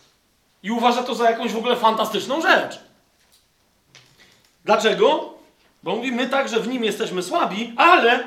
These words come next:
będziemy żyć z Nim z mocy Boga względem was”. Nie nas, tylko względem was. To jest bardzo i-, interesująca gramatyka. Ale teraz Paweł mówi, że, żeby, żeby to się stało jasne, że ta słabość jest, jest, bo wcześniej cały dwunasty rozdział mówi, że moc się doskonali w słabości.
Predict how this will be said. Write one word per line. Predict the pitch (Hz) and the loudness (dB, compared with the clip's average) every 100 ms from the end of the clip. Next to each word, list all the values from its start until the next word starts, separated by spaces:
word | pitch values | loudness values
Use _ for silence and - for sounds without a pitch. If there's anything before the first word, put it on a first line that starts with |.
| - | -4
będziemy | 233 247 254 233 | -4 -2 -2 -2
żyć | 269 381 | -2 -4
z | 185 185 | -6 -6
Nim | 240 208 226 233 - | -4 -4 -4 -10 -10
z | 165 | -2
mocy | 233 226 240 | 0 0 -4
Boga | 339 330 175 117 - - 131 | -2 -2 -2 -4 -6 -20 -20
względem | - 196 170 160 143 | -10 -4 -4 -4 -8
was”. | 127 - - _ _ _ _ _ _ _ | -8 -10 -18 _ _ _ _ _ _ _
Nie | 180 220 | -6 -4
nas, | 165 175 175 | -2 -4 -6
tylko | 170 - | -12 -14
względem | 165 156 135 143 | -10 -10 -10 -4
was. | 165 139 - - - _ _ _ _ | 2 2 2 -10 -20 _ _ _ _
To | 131 | -20
jest | 120 | -8
bardzo | 175 202 208 214 | -2 -2 -2 -6
i-, | 202 185 185 | -8 -10 -10
interesująca | 196 202 196 185 196 214 214 | -10 -6 -8 -6 -8 -8 -6
gramatyka. | 202 214 196 147 113 - _ _ _ _ _ _ _ _ _ - - - | -6 -6 -8 -10 -14 -18 _ _ _ _ _ _ _ _ _ -20 -20 -2
Ale | 185 240 | 0 2
teraz | 330 269 185 - - - | 4 4 2 -2 -14 -6
Paweł | 202 214 | -4 -4
mówi, | 196 | -4
że, | 196 220 | -4 -2
żeby, | 196 214 233 226 | -4 -4 -4 -4
żeby | 214 214 | -4 -4
to | 220 285 | -4 -6
się | 320 | -8
stało | - 262 226 | -8 -4 0
jasne, | 262 311 240 | 2 0 -2
że | 202 | -6
ta | 202 185 | -6 -6
słabość | 196 247 226 208 180 | 2 4 4 2 -2
jest, | 175 - | -10 -8
jest, | 196 - | -8 -10
bo | 185 | -14
wcześniej | 185 262 226 220 | -6 -6 -6 -6
cały | 226 202 | -6 -6
dwunasty | 202 208 - | -8 -8 -8
rozdział | 240 220 214 | -8 -4 -4
mówi, | 190 190 | -6 -6
że | 185 | -6
moc | 190 220 214 | -2 -4 -4
się | 202 | -10
doskonali | 196 - 196 185 180 | -10 -10 -4 -4 -4
w | |
słabości. | - 190 190 254 254 170 143 | -6 -4 -2 -2 -4 -10 -10